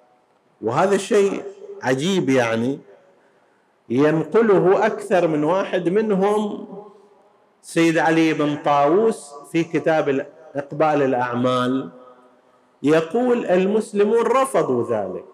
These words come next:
ما يصير، كيف يجي واحد يدخل مسجد رسول الله من المسيحيين؟" طيب، حسب التعبير، إحنا إذا واحد من غير مذهب ما نخليه يدخل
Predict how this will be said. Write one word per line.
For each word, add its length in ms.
ما 100
يصير، 440
كيف 420
يجي 300
واحد 420
يدخل 680
مسجد 360
رسول 400
الله 440
من 160
المسيحيين؟" 920
طيب، 420
حسب 360
التعبير، 760
إحنا 300
إذا 260
واحد 380
من 200
غير 260
مذهب 440
ما 140
نخليه 580
يدخل 520